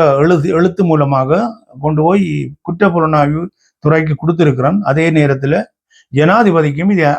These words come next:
அறிவிச்சு அனுப்பியிருக்கிறான். அது ரணில் இருக்கைக்கு கொடுத்ததையும் சொல்றார். அதுக்கு பிறகும் இது பற்றி கொடுத்திருக்கிறான். ஆஹ், இதை விசாரணைக்கு எடுப்பினும் என்று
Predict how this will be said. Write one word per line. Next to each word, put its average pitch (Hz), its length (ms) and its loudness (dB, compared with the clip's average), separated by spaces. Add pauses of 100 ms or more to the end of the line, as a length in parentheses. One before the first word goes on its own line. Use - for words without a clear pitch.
(100)
அறிவிச்சு 160 560 -4
அனுப்பியிருக்கிறான். 160 680 -2 (300)
அது 143 280 -2 (480)
ரணில் 208 340 4
இருக்கைக்கு 208 460 2 (380)
கொடுத்ததையும் 180 640 -2
சொல்றார். 175 400 2
அதுக்கு 190 240 0
பிறகும் 196 380 2 (380)
இது 196 160 2
பற்றி 196 280 2 (120)
கொடுத்திருக்கிறான். 170 600 0 (420)
ஆஹ், 160 440 2
இதை 202 300 4
விசாரணைக்கு 196 720 2
எடுப்பினும் 190 440 -4
என்று 170 160 -8